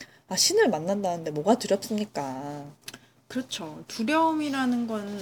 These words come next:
Speaker 2: 우리가 느끼는 거지, 신이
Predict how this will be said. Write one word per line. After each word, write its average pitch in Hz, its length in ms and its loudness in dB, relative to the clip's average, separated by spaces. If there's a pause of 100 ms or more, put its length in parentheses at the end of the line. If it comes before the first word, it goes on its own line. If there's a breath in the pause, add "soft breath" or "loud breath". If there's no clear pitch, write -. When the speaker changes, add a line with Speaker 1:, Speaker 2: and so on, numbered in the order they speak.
(160)
Speaker 2:
우리가 196 540 -6
느끼는 262 560 -2
거지, 185 580 -4
신이 302 840 -2